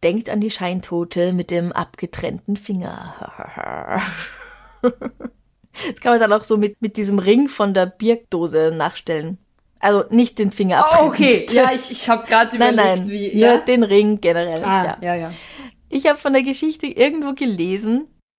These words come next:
Speaker 1: ein Mann in Lurgan in Nordirland behauptet nämlich steif und fest, der Ursprung dieser Sage mit der falschen Toten, mit dem Ring am Finger,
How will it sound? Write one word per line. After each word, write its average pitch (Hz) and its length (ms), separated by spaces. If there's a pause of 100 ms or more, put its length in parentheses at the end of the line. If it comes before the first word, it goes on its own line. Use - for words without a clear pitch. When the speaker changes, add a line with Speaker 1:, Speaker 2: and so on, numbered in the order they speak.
(400)
Speaker 1:
ein 220 200
Mann 214 180
in 214 120
Lurgan 214 460
in 202 160
Nordirland 208 640
behauptet 202 440
nämlich 185 200
steif 226 360
und 170 120
fest, 202 340
der 196 120
Ursprung 240 460
dieser 196 280
Sage 180 400
mit 180 320
der 165 380
falschen 214 480
Toten, 190 400
mit 202 140
dem 185 100
Ring 185 220
am 214 100
Finger, 190 320